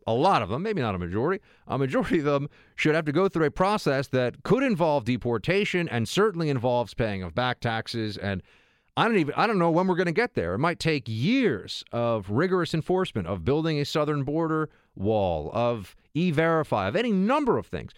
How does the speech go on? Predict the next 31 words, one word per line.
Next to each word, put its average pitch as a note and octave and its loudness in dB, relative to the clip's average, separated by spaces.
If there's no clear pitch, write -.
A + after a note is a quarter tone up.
before G#3+ 2
we G#3+ -2
can F3 -2
even D3 0
have D3 -2
the C#3+ -2
conversation C#3+ 0
about E2+ -4
non-criminal C3+ -2
illegal C#3 2
aliens C3+ 0
in B2 -2
this A#2+ -6
country A#2 -2
and G#2 -2
what G#2 -2
to F#2+ -6
do. D#2+ -4
That's G3 0
really C#4+ 2
a A#3+ 2
years G3 2
off G#3+ 0
conversation. F#2 -4
It's A#2+ -4
not A3 2
a G#3 0
right C3+ 0
now D#3+ 0
conversation G2+ -4
because A#2+ -2